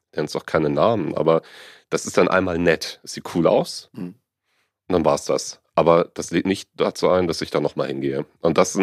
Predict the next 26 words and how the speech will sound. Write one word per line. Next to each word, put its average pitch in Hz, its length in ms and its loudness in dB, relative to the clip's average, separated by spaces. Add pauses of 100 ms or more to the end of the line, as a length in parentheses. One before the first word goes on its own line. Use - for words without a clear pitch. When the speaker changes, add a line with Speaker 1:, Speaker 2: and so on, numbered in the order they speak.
(160)
Speaker 1:
ist - 160 -6
dann 95 80 2
auch 85 260 2
wieder 76 140 2
der 73 80 2
Punkt, 90 540 0
was 78 200 -2
eben 151 280 -2
so 73 80 -2
Experience 78 640 0
ist. 71 360 -6
Nike 76 380 2
Land 78 240 2
war 76 80 4
tatsächlich, 78 540 -4
fand 78 240 -2
ich 67 40 -8
ganz 69 140 -6
witzig, - 220 -2
der 80 100 -2
mediale 76 320 2
Bass 78 260 2
war 76 80 4
ja 69 80 0
sehr 71 140 -2
groß. 87 480 0